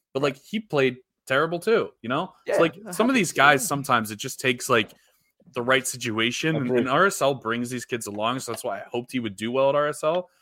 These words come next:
Speaker 1: It's not encouraging that he's been there over a year, and I still haven't heard his name
Speaker 2: Mm.
Speaker 1: yet.
Speaker 2: It is
Speaker 1: Um,
Speaker 2: weird, isn't
Speaker 1: but,
Speaker 2: it?
Speaker 1: but, um,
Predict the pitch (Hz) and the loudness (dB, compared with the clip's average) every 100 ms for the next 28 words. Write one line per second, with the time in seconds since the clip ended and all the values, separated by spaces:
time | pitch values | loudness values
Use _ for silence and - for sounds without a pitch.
0 | _ _ - 123 - 123 120 101 - 110 | _ _ -8 -6 -4 -4 -4 -8 -6 -6
1 | 120 131 117 113 101 110 107 107 107 101 | -6 -6 -6 -8 -10 -6 -6 -4 -6 -6
2 | 104 110 123 127 - - 107 104 107 104 | -6 -2 -2 -4 -8 -8 -6 -6 -8 -8
3 | 98 107 120 135 180 160 _ _ _ _ | -10 -6 -6 -4 -4 -6 _ _ _ _
4 | 110 113 107 104 110 104 110 175 147 131 | -2 0 0 0 -2 -2 6 6 6 2
5 | - _ _ _ _ _ _ _ 151 160 | -6 _ _ _ _ _ _ _ 2 4
6 | 123 123 - - _ _ _ 117 117 113 | 4 0 -6 -14 _ _ _ -4 -2 0
7 | 110 110 107 107 | -2 -4 -6 -8